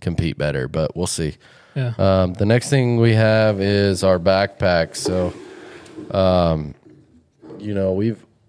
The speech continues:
Speaker 1: we've posted some photographs of each one of these on, on, uh,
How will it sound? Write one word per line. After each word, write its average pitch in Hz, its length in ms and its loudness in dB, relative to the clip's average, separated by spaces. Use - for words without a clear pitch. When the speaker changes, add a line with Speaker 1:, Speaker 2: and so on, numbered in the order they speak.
Speaker 1:
we've 123 260 2
posted 123 420 2
some 107 180 -2
photographs 101 760 0
of 90 100 -4
each 95 240 -4
one 98 140 0
of 95 80 0
these 92 300 -2
on, 90 280 -2
on, 87 320 -6
uh, 85 220 -6